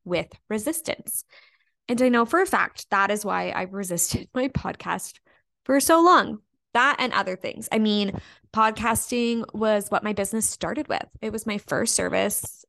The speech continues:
offered, and I knew I had to get it right. So my ego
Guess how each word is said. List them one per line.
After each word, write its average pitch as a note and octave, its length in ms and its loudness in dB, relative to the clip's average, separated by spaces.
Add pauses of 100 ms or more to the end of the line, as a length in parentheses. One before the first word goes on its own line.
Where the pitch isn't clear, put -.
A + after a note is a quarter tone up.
(100)
offered, C#4 460 2 (640)
and B3+ 120 0
I B3 60 2
knew A#3+ 160 0
I A#3 60 0
had A#3+ 140 -2
to B3 60 -6
get B3 140 -2
it - 100 -2
right. - 200 0 (720)
So A#3+ 180 -2
my G#3+ 380 -2
ego G3+ 400 0